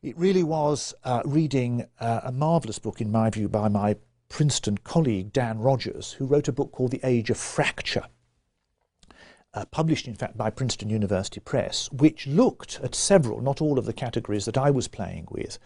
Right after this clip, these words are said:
and at the ways in which very strong claims had been made about their explanatory capacity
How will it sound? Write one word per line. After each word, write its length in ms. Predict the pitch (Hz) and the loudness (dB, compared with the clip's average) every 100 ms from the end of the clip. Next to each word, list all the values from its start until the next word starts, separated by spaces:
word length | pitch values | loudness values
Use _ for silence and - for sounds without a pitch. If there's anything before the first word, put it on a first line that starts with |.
| - - - - - _ _ _ _ _ _ _ _ _ | -20 -20 -20 -20 -20 _ _ _ _ _ _ _ _ _
and 140 | 143 147 | -4 -4
at 140 | - | -2
the 100 | 147 | -4
ways 440 | 139 160 185 180 | 0 2 4 2
in 160 | 147 127 | -2 0
which 440 | 123 120 - - - _ _ - | -2 -2 -8 -8 -12 _ _ -14
very 800 | 117 110 170 220 214 147 120 - | -12 -8 0 2 2 0 -6 -12
strong 720 | - - - 156 175 185 175 139 | -4 -4 -2 0 2 2 0 -2
claims 720 | - 95 - - - - - - _ | -6 -6 -6 -14 -14 -12 -14 -16 _
had 140 | 139 120 | -8 -2
been 180 | 127 | 0
made 360 | 127 156 117 98 | 2 4 2 0
about 340 | 107 123 117 | 0 0 2
their 160 | 117 110 | 0 0
explanatory 680 | 107 - - 143 156 - 120 | 0 -6 -2 0 0 0 -2
capacity 720 | 123 - 123 - - - | -2 -6 -4 -2 -2 -4